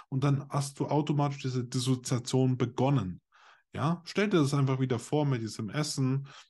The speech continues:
Das mag ich, ja, Wiener Schnitzel und Pommes oder, äh, keine Ahnung, Cordon Bleu oder Kaiserschmarrn. Ja, das finde ich geil, da habe ich ein gutes Gefühl dazu. Hm, das schmeckt mir, ja, ich weiß noch, das letzte Mal auf der Hütten oder bei der Omi.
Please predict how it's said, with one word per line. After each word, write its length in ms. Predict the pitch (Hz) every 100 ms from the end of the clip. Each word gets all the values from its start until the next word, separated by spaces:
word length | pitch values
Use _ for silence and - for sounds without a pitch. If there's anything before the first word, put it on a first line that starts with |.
| _
Das 200 | 107 -
mag 300 | 147 175 180
ich, 300 | 175 165 -
ja, 360 | 123 151 143 - - -
Wiener 240 | 139 139
Schnitzel 440 | 120 165 165 - 131
und 180 | 117 117
Pommes 520 | 170 180 175 170 -
oder, 640 | 113 113 110 113 110 110 _ _ - - - - _ _ _ _ _ _ _ -
äh, 480 | 139 135 131 131 127
keine 300 | 127 156 143
Ahnung, 360 | 151 165 156
Cordon 400 | 143 160 160 151
Bleu 300 | 139 151 175
oder 180 | 180 170
Kaiserschmarrn. 720 | - 165 170 170 165 156 147 139
Ja, 240 | 139 170
das 160 | 165 139
finde 240 | 156 151
ich 160 | 143 -
geil, 240 | 139 175
da 80 | 156
habe 140 | 139
ich 80 | 139
ein 80 | 147
gutes 300 | 165 160 -
Gefühl 320 | 139 - 165
dazu. 340 | 165 160 151
Hm, 340 | 143 143 175 165
das 160 | 135
schmeckt 360 | - 143 147 -
mir, 80 | 131
ja, 280 | 117 135 139
ich 140 | 135
weiß 220 | 131 139
noch, 80 | 135
das 80 | 131
letzte 240 | 131 135
Mal 40 | 135
auf 80 | -
der 140 | 120
Hütten 300 | 151 - 156
oder 220 | 139 135
bei 140 | 123 117
der 140 | 113
Omi. 460 | 135 147 156 147